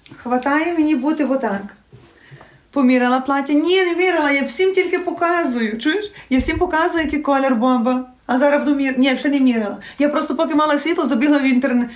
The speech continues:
в ефір. А бачиш, що це стало? Але знаєш, що я дійсно думаю, що чи не буде великуват. Павербанк заряджений? Ні, лампа горить без світла. Лампа горить на павербанку. Тернопільський акцент. Так, а павербанк має двадцять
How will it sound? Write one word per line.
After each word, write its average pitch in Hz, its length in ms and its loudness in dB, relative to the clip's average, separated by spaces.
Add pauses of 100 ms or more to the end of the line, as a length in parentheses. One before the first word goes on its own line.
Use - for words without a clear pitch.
(100)
в - 40 -2
ефір. 240 360 2
А 226 60 0
бачиш, 285 300 0
що 311 120 -6
це 302 120 -6
стало? 294 400 0 (880)
Але 254 260 0
знаєш, 277 240 0
що 392 80 0
я 330 80 2
дійсно 302 280 0
думаю, 311 320 2
що 269 520 -2
чи 277 100 2
не 262 100 4
буде 247 220 0
великуват. 226 520 -4 (500)
Павербанк 262 440 2
заряджений? 277 460 0
Ні, 403 300 0 (200)
лампа 269 400 0
горить 269 340 0
без 262 180 -6
світла. 226 500 -4 (520)
Лампа 254 280 0
горить 269 300 2
на 262 100 0
павербанку. 240 920 0 (440)
Тернопільський 240 600 0
акцент. 220 420 -4
Так, 262 340 -2
а 247 60 -2
павербанк 262 560 0
має 269 320 2 (140)
двадцять 254 600 -2